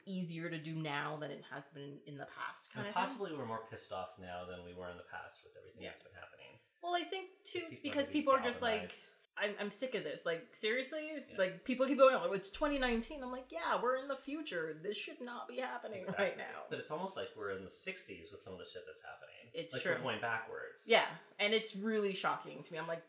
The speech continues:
Speaker 2: Yeah.
Speaker 1: R-, this is still a thing? What's what's going on exactly.
Speaker 2: Or this is a thing again? Like,
Speaker 1: Yeah.
Speaker 2: bringing back Roe v. Wade debates now?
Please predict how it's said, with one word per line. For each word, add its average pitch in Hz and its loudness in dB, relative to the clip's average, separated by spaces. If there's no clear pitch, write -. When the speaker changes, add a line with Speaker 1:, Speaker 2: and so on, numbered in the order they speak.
Speaker 2:
Yeah. 165 -10
Speaker 1:
R-, 175 -6
this 185 -6
is 220 -8
still 220 -4
a 190 -2
thing? 196 -6
What's - -10
what's 180 -2
going 254 2
on 285 -4
exactly. 285 -4
Speaker 2:
Or 107 2
this 107 -4
is 107 -10
a 104 -4
thing 95 -8
again? 92 -6
Like, 240 -10
Speaker 1:
Yeah. 208 8
Speaker 2:
bringing 107 -4
back 101 0
Roe 95 -2
v. 98 -8
Wade 95 -4
debates 95 -8
now? 92 -12